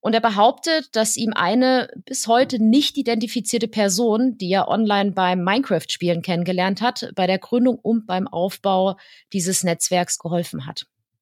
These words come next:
Sieben sechs vier leitet sich von den ersten drei Ziffern der Postleitzahl von Stephenville ab, nämlich sieben sechs vier neun eins und sieben sechs vier null zwei.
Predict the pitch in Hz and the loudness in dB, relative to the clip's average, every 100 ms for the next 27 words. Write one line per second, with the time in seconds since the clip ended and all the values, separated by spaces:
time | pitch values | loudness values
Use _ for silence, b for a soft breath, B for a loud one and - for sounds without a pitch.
0 | - 226 240 226 220 - 269 254 196 214 | -6 0 2 2 0 0 2 2 2 0
1 | 302 294 - 254 254 254 - 226 208 262 | -4 -6 -4 -2 0 -2 -2 -2 0 -2
2 | - 392 - 254 - 269 262 202 - 262 | -4 -4 -4 -2 -4 -2 0 0 0 -2
3 | - 165 - 165 165 165 - 180 170 185 | -2 -4 -2 -4 -4 -8 -8 -6 -6 -4
4 | 190 - - - 208 190 202 196 - 208 | -4 -4 -6 -4 -2 0 0 0 -2 -2
5 | 208 190 196 - - 214 214 202 175 165 | -4 -4 -4 -6 -6 -2 -2 0 -2 -4
6 | - - 165 233 370 - - 226 233 220 | -6 -6 -4 -4 -6 -8 -4 -2 -2 -4
7 | 202 208 190 180 170 - - 170 175 175 | -4 -4 -4 -6 -6 -10 -8 -4 -4 -4
8 | 165 160 160 - - 175 | -6 -6 -8 -8 -6 -6